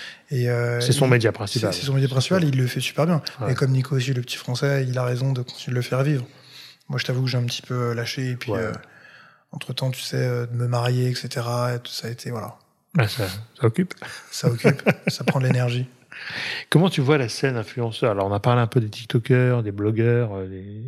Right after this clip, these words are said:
Speaker 2: des, com-, comment tu vois cette scène un peu évoluer ? Est-ce que tu crois que c'est un sujet qui va continuer d'exister, qui va se transformer ? C'est quoi les, les défis que tu vois dans ce métier ?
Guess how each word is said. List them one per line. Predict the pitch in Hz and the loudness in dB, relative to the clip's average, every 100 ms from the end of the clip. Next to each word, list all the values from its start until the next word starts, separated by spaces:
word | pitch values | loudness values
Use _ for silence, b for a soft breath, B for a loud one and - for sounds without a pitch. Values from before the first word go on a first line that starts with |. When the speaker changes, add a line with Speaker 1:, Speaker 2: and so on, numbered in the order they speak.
| 131 | -8
Speaker 2:
des, | 147 - B B B - | -10 -12 B B B -4
com-, | 165 | -4
comment | - 156 | 0 0
tu | 175 131 | 2 2
vois | 123 | 2
cette | 131 120 - | 2 0 0
scène | 147 139 | 2 4
un | 107 | 2
peu | 113 | 2
évoluer ? | 120 104 98 98 | 2 2 -2 -4
Est-ce | 104 - _ _ - | -6 -8 _ _ -4
que | - | 0
tu | 120 | 0
crois | - 131 | 0 0
que | 117 | 0
c'est | 117 | -2
un | 101 | -2
sujet | - 117 123 | -2 0 0
qui | 123 | 0
va | 104 98 95 92 95 | -4 -4 -4 -10 -6
continuer | - 113 - 123 123 | -2 0 2 4 4
d'exister, | 113 104 104 110 - 131 135 139 | 4 2 -2 -4 0 2 2 0
qui | 135 | -2
va | 104 | -4
se | 95 | -6
transformer ? | - 107 - 113 104 107 123 131 135 B B B | -6 -8 -2 -2 0 0 2 2 0 B B B
C'est | B 123 | B 4
quoi | 156 | 6
les, | 110 | 6
les | 104 | 2
défis | 107 117 110 127 | 4 4 2 0
que | 120 - | -2 -6
tu | |
vois | 101 107 110 | -4 0 0
dans | 95 | 0
ce | 92 107 | -8 -10
métier ? | 92 113 | -8 -10